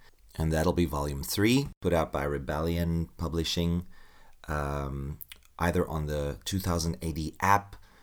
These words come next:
or directly from Rebellion or from Amazon dot U K.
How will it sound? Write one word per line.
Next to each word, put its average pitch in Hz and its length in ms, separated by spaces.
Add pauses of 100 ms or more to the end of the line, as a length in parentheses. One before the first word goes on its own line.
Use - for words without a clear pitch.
(180)
or 87 160
directly 82 380
from 85 240
Rebellion 92 640
or 123 200
from 120 360
Amazon 117 480
dot 104 220
U 104 140
K. 95 400